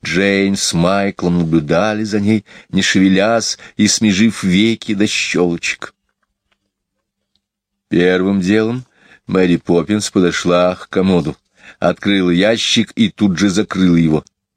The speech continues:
Потом на цыпочках подошла к платяному шкафу, открыла дверцу, наклонилась и не то положила, не то взяла что-то, они не рассмотрели. Послышался лёгкий стук, дверца захлопнулась,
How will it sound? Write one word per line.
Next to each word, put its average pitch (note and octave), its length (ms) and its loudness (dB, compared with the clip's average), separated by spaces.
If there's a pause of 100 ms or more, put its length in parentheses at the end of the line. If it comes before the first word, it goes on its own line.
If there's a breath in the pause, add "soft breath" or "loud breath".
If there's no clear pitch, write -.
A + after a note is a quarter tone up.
(320)
Потом B2+ 440 -2
на D#2+ 80 -6
цыпочках - 680 -4
подошла F2 380 -2
к - 80 -20
платяному B2 440 0
шкафу, - 540 -4 (220 loud breath)
открыла D3+ 500 0
дверцу, D#3+ 580 -2 (160 loud breath)
наклонилась B2 800 2 (200 loud breath)
и - 200 2
не G3+ 200 4
то G3+ 240 0
положила, A2+ 680 2 (220 loud breath)
не F3 80 -2
то F#3 120 2
взяла C#3+ 680 2
что-то, - 680 -4 (160 loud breath)
они A2 260 -2
не G2+ 140 2
рассмотрели. F2 880 0 (480 soft breath)
Послышался - 720 -2
лёгкий D#2 460 -2
стук, - 580 -4 (240 soft breath)
дверца D#2 420 -4
захлопнулась, G#2+ 920 -4